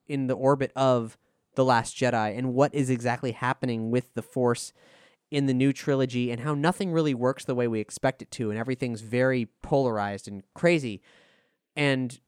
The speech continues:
certainly, I mean, it's very likely that this is a no prize on Charles Soule's part, the writer, of, like, you know,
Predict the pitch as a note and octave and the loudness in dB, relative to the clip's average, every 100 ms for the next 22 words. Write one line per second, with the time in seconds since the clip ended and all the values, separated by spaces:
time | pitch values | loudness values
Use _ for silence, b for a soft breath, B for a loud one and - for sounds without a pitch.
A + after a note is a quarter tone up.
0 | _ _ - A#3 G#3+ F3 E3 D3+ D3+ D#3 | _ _ 0 2 2 0 -2 0 0 0
1 | D3 - E3 D3 D#3+ D#3 C#3+ C#3 C#3 C3 | -2 -6 -14 2 6 6 6 4 2 -2
2 | A#2 A#2+ - A#2 A2+ A#2 - A2 G#2 G2+ | -2 -6 -4 -2 2 0 0 -2 -2 -6
3 | F#2+ A2+ G2 F#2 - A2+ G#2+ - F#2+ F#2+ | -8 -6 -6 -6 -4 -4 -4 -8 -10 -8
4 | F#2+ F#2+ F#2+ F#2 G#2 G2+ G2 F#2 F#2 G#2 | -8 -6 -6 -8 -10 -12 -8 -8 -8 -10
5 | F2 | -10